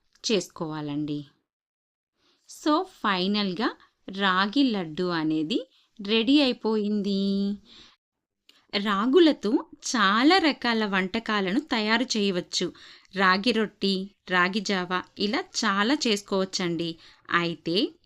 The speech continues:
ఇవే కాకుండా రుచిగా తినాలనిపిస్తే ఇలా రాగి లడ్డు కూడా చేసి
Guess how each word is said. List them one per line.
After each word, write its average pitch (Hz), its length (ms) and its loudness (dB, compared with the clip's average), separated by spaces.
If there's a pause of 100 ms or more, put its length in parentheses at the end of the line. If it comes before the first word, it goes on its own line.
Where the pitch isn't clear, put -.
ఇవే 214 260 2 (100)
కాకుండా 175 560 -2 (420)
రుచిగా 254 580 4
తినాలనిపిస్తే 208 920 0 (340)
ఇలా 240 320 0
రాగి 196 340 4
లడ్డు 180 340 0
కూడా 180 280 -2
చేసి 170 340 -2